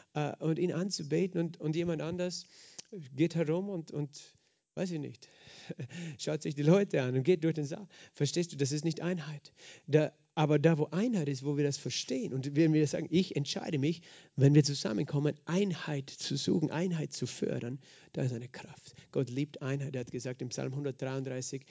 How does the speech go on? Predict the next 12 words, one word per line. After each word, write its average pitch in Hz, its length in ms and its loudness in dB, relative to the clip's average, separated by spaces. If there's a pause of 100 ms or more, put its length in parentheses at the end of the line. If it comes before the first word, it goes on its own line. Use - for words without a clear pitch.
(840)
ähm, 120 340 -4 (720)
äh, 117 340 -2 (520)
wie 156 280 -2
lieblich 160 360 -2
ist 143 160 -4
es, - 280 -6 (320)
wenn 123 160 -4
Brüder 147 260 4
und 123 100 -6
Schwestern 135 320 -8
einträchtig 143 680 -8
zusammenwohnen. 135 840 -6